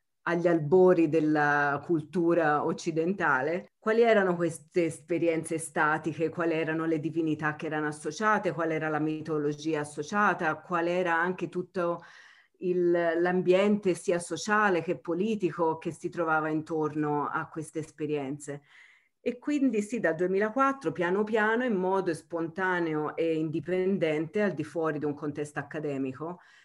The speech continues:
mi sono ritrovata poi a scrivere saggi, a partecipare alle conferenze psichedeliche.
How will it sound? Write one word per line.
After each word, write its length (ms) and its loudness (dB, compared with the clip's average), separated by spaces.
mi 100 -8
sono 320 -2
ritrovata 640 0
poi 500 0
a 160 -8
scrivere 600 -6
saggi, 840 2
a 120 -10
partecipare 840 -4
alle 200 -2
conferenze 640 -6
psichedeliche. 1120 -2